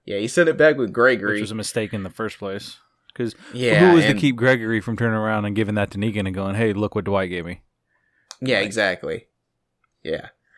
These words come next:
Speaker 1: And then, uh, you know, he, he fucking, and then Negan reveals the master plan, man. Like, Negan's the fucking, he's the Jedi Master of this fucking shit. Like,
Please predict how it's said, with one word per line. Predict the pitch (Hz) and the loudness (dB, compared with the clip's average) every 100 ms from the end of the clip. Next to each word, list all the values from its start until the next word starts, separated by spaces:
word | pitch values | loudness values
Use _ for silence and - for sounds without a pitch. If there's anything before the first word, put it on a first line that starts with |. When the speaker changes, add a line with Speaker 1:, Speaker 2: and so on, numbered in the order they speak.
| - _ | -20 _
Speaker 1:
And | 127 120 | -2 0
then, | 120 123 120 113 110 | 2 2 2 0 0
uh, | 110 110 107 104 | 0 0 0 -2
you | 104 139 | -4 -2
know, | 107 | -2
he, | 113 110 - | -2 -4 -6
he | - 113 | -10 -6
fucking, | - 120 - 120 117 120 _ _ _ - | 0 0 2 0 0 -4 _ _ _ -10
and | 107 | -2
then | 113 123 120 120 | 0 0 -2 -6
Negan | 107 131 131 135 131 | -2 0 2 0 0
reveals | 127 123 131 131 143 | -2 -2 2 4 4
the | 143 | 2
master | 139 143 156 - | 2 2 0 -2
plan, | 151 165 202 196 131 | 2 2 2 2 2
man. | 127 143 | 2 0
Like, | 170 139 110 - - - - - - - _ _ _ | -2 -2 -2 -4 -16 -20 -20 -20 -20 -20 _ _ _
Negan's | 117 123 139 147 147 139 - - _ _ _ _ _ _ _ | -2 2 4 2 2 -2 -4 -6 _ _ _ _ _ _ _
the | 123 | -6
fucking, | 131 143 139 147 135 127 123 - - | 0 2 2 2 0 0 -4 -6 -6
he's | 123 139 | -2 2
the | 139 | 2
Jedi | 135 143 143 139 | 2 4 6 4
Master | 147 185 - 131 | 2 2 0 0
of | 113 95 | 0 0
this | 104 92 | -4 -6
fucking | - 101 - 95 | -4 -4 -4 -6
shit. | - 90 - | -4 -6 -6
Like, | 101 85 | -8 -10